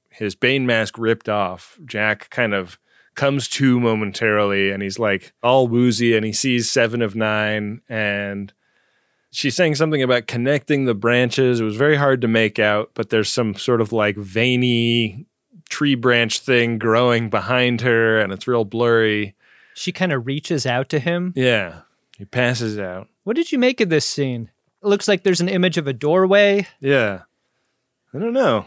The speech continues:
Speaker 2: I wish I could make out everything after we connected the branches.
Speaker 1: Yeah.
Speaker 2: I couldn't quite tell what,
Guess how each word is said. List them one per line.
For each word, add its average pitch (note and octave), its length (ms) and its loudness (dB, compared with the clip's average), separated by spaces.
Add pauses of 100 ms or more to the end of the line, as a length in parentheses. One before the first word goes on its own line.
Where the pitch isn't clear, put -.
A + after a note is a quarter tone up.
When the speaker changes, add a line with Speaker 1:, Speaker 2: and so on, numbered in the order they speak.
(120)
Speaker 2:
I G3 120 2
wish C4 240 0
I - 80 4
could A#3 160 -2
make G3 260 0
out F#3 380 2
everything E3+ 500 -2
after D#3 380 -2
we D3+ 180 -4
connected D3+ 540 -4
the C3 80 -4
branches. B2+ 840 -6
Speaker 1:
Yeah. B2 300 0
Speaker 2:
I C#3+ 60 -8
couldn't E3+ 340 -6
quite D3+ 400 0 (540)
tell D3 360 0
what, C3+ 300 -2